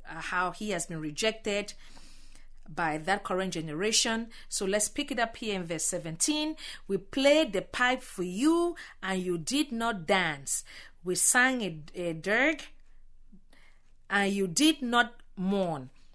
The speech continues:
Verse eighteen, "For John came neither eating nor drinking, and they say he has a demon." Verse nineteen, "The Son of Man came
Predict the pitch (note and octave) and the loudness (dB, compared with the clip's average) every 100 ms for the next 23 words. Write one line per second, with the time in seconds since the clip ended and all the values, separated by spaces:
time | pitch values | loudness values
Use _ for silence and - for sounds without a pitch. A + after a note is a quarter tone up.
0 | - - - - - - - - D#3 F#3+ | -20 -20 -20 -20 -20 -20 -20 -20 -2 0
1 | F#3 G3+ F#3 - A3 D#3+ - - - F3+ | 0 0 -2 -2 -2 -4 -8 -6 -4 -2
2 | - B3 C#4+ D#4 D#4 D#4 C#4+ D4 D4+ - | 2 4 4 0 -2 2 2 2 -4 -12
3 | - F#3+ A3 G#3+ G#3+ - C#4 D#4 E4+ F#4 | -10 -2 0 2 2 0 2 4 4 0
4 | F4+ - - F#3 F3+ E3+ B3+ D4+ D#4 F#4 | -4 -10 -12 -6 -4 0 2 2 0 -2
5 | F4+ F4+ - - - F#3 F3+ F3+ A#3+ C4 | -2 -4 -8 -16 -6 -4 0 2 2 4
6 | - C#4 C4 C4 C4 - - - C#4+ C#4+ | 2 4 4 2 0 -12 -14 -6 -2 -2
7 | - A3+ A3+ - F3+ E3+ G#3 G3+ C#3+ C#3 | -2 0 0 0 -2 0 0 0 -4 -10
8 | - - - - - - - - - - | -16 -18 -18 -18 -18 -18 -18 -4 -2 0
9 | G3+ G2+ G2 - B3 F#3 E3 D3+ - D#4+ | 0 0 0 -2 -2 -4 -2 0 2 2
10 | D4+ - C#4+ C#4+ C#4+ - C#4+ C#4 | 2 0 0 0 0 -2 0 0